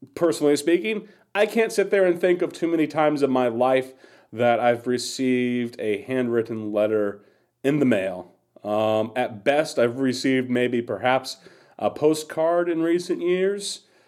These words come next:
um, but even that's become increasingly rare. Um, I think, gosh, the last actual letter that I received in the mail, um, written by somebody in my family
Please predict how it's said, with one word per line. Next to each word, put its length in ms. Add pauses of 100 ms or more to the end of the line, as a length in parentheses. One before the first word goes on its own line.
(160)
um, 640
but 140
even 240
that's 260
become 400
increasingly 680
rare. 680 (400)
Um, 540
I 100
think, 440 (440)
gosh, 300
the 100
last 640
actual 600
letter 360
that 160
I 140
received 840 (120)
in 220
the 80
mail, 640 (360)
um, 420
written 320
by 240
somebody 680
in 100
my 160
family 880